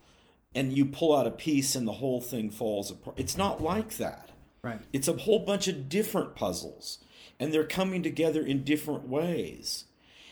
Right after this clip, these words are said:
Speaker 1: And somehow we've made of science, scientism, where everything is dependent on everything else,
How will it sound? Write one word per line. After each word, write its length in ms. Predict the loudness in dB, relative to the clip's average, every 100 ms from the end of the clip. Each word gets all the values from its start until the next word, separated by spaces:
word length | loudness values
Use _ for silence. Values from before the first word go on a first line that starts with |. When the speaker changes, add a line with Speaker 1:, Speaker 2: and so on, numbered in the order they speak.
| -8 -2
Speaker 1:
And 340 | 0 0 0
somehow 500 | 2 4 4 4 4
we've 240 | 4 2 2
made 460 | 2 2 0 -6 -16 -20 -20 -20 _ _ 4
of 460 | 6 6 2 -2
science, 920 | 0 2 2 2 0 -2 -4 -4 -4 -14 -4
scientism, 1080 | 0 2 2 0 -2 2 2 2 -2 -8 -16 -20 -20 _ -6
where 180 | 2 4
everything 460 | 6 4 2 0 0
is 100 | -2
dependent 580 | -4 -4 -2 0 0 0
on 160 | -4 -2
everything 520 | -2 -2 -2 -2 -2
else, 600 | -2 -6 -8 -10 -10